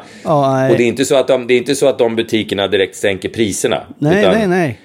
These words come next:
Speaker 1: Självskanning,
Speaker 2: jag står
Speaker 1: då
Speaker 2: med
Speaker 1: kan det vara ett pris. Då fattar jag
Speaker 2: Ja.
Speaker 1: det. Ja, okej, nu
Speaker 2: Ja,
Speaker 1: drar
Speaker 2: men
Speaker 1: av
Speaker 2: precis.
Speaker 1: för rör den där för att ni inte
Speaker 2: Jag
Speaker 1: behöver ha
Speaker 2: jag
Speaker 1: någon kassapersonal. Ja, men då fattar jag det.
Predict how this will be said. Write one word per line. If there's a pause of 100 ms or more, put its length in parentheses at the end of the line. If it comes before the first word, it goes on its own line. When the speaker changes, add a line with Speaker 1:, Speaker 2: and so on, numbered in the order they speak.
(220)
Speaker 1:
Självskanning,
Speaker 2:
jag
står
Speaker 1:
då
Speaker 2:
med
Speaker 1:
kan
det
vara
ett
pris.
Då
fattar
jag
Speaker 2:
Ja.
Speaker 1:
det. (160)
Ja,
okej,
nu
Speaker 2:
Ja, (120)
Speaker 1:
drar
Speaker 2:
men
Speaker 1:
av
Speaker 2:
precis.
Speaker 1:
för
rör (280)
den
där
för
att
ni
inte
Speaker 2:
Jag
Speaker 1:
behöver
ha
Speaker 2:
jag
Speaker 1:
någon
kassapersonal.
Ja,
men
då
fattar
jag
det.